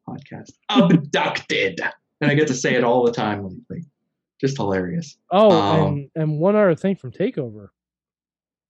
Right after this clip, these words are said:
Speaker 2: The hot, hot, hot, hot, hot, hottest free agent signing.
Speaker 1: <laughs> I love
Speaker 2: That's
Speaker 1: it.
Speaker 2: right. Say it with me.
Speaker 1: Hmm.
Speaker 2: L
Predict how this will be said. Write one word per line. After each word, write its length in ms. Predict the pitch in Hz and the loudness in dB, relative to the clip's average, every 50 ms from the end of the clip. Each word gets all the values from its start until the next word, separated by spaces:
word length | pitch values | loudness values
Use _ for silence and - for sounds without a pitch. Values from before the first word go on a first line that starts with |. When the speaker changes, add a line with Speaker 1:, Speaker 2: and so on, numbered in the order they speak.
| _ _ _ _ _ _ _ _ _ _ _ - _ _ _ | _ _ _ _ _ _ _ _ _ _ _ -20 _ _ _
Speaker 2:
The 320 | - 156 151 147 139 127 131 _ _ _ _ _ _ _ _ _ _ _ _ _ _ | -6 -6 -4 -4 -6 -8 -12 _ _ _ _ _ _ _ _ _ _ _ _ _ _
hot, 340 | _ - - - - 277 - _ _ | _ -18 0 0 0 0 0 _ _
hot, 180 | - 202 - - _ _ | -2 -2 -2 -2 _ _
hot, 180 | 226 214 - _ _ | 0 0 0 _ _
hot, 180 | 226 214 - _ | 0 0 2 _
hot, 240 | - 214 202 - _ _ _ _ | 2 2 2 2 _ _ _ _
hottest 760 | - - - 269 370 453 453 - - - - - _ - - _ _ _ _ _ _ _ _ _ _ _ _ | -20 -10 0 4 4 6 6 4 4 2 -2 -16 _ -20 -20 _ _ _ _ _ _ _ _ _ _ _ _
free 340 | _ _ - 262 247 226 208 | _ _ -4 0 4 8 8
agent 340 | 202 226 254 - 240 208 190 | 10 8 8 6 4 2 2
signing. 520 | - - 175 165 160 147 147 139 131 117 - _ _ _ _ _ | 4 4 4 4 4 2 0 -2 -4 -8 -12 _ _ _ _ _
Speaker 1:
<laughs> 300 | _ _ _ _ _ _ | _ _ _ _ _ _
I 60 | - - - 262 254 - - _ _ _ _ _ _ _ _ _ _ _ _ _ _ _ 156 123 _ - | -4 -2 0 -2 -2 -4 -12 _ _ _ _ _ _ _ _ _ _ _ _ _ _ _ -20 -14 _ -4
love 160 | 170 - 240 143 143 | 0 0 2 2 4
Speaker 2:
That's 40 | - | 6
Speaker 1:
it. 40 | |
Speaker 2:
right. 340 | 220 220 208 185 175 180 160 - | 8 8 8 8 6 4 0 -12
Say 240 | - - 208 202 208 | -2 4 8 10 10
it 80 | 214 | 10
with 180 | 220 247 262 208 | 10 8 6 6
me. 300 | 214 196 185 180 165 - _ _ _ _ _ _ - | 6 6 6 6 4 2 _ _ _ _ _ _ -2
Speaker 1:
Hmm. 220 | 175 160 139 139 | 0 0 2 4
Speaker 2:
L 500 | 185 185 185 185 185 190 196 196 196 - | 6 8 8 10 10 10 8 6 6 2